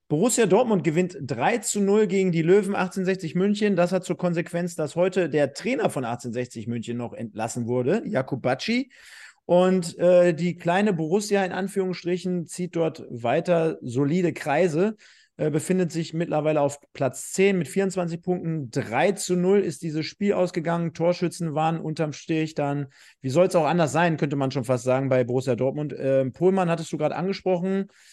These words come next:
äh, Herze, dann Julian Hetwa, der vom M S V Duisburg vor der Saison ja dahin gewechselt war. Er zieht das zwei null. Und übrigens sein sechster Saisontreffer, wenn ich richtig informiert bin. Und dann haben wir noch, ich weiß gar nicht, wie man ihn ausspricht, aber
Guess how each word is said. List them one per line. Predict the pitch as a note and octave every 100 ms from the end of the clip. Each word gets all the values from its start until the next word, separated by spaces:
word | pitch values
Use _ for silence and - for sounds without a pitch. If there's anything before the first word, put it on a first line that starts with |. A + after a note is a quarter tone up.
| _ -
äh, | D#3 D#3+
Herze, | D#3+ F3 F3 F3
dann | D3+ D3 D3
Julian | C3+ F#3+ F#3
Hetwa, | D3+ F#3+ G3 G3+
der | F3+ D#3+
vom | D#3 D3+
M | D3+
S | D3+
V | D3+
Duisburg | C#3+ F3+ E3 D#3+
vor | F3
der | E3
Saison | D3 E3
ja | D#3+
dahin | D3 C#3+ F#3
gewechselt | E3+ F3 - D3+
war. | D#3+ E3
Er | D3+ - B2+
zieht | D#3
das | D3 B2+ -
zwei | - C3 F#3
null. | F#3 A3 B3+ - - - - - _ _ _ _ -
Und | E3 F3 F3+ F3+ F3+ F3+ F3+ F3+ F3+ F3 -
übrigens | D3+ D3+
sein | C3+ B2
sechster | D#3+ -
Saisontreffer, | B2 D3 G3 A#2+ - G#2+
wenn | A#2
ich | A2+
richtig | A2+ A2
informiert | A2 A2+ A#2 A#2+ D#3+
bin. | F3
Und | C#3
dann | C3+ D#3
haben | D#3+
wir |
noch, | D#3+ D3+ - _ _ _ _ _ _ _ _ _ _ -
ich | A#2
weiß | C3+
gar | B2+
nicht, | B2+
wie | D#3
man | D#3+
ihn | D3+ C3+
ausspricht, | C3 - G#2+ -
aber | A2 A#2 A#2 G#2